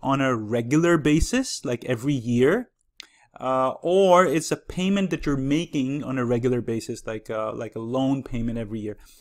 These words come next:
So in this case, we would say that eight thousand dollars would have been a payment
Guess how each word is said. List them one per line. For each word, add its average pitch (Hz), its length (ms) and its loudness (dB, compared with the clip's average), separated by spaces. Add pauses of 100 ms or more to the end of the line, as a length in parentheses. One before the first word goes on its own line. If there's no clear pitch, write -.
So 180 220 2
in 180 140 0
this 240 180 -2
case, 220 340 2
we 185 180 -4
would 185 180 -4
say 202 240 0
that 190 160 -2
eight 190 260 -4
thousand 185 320 -2
dollars 160 400 0
would 175 100 -2
have 160 120 -4
been 165 100 -2
a 139 60 -4
payment 208 680 2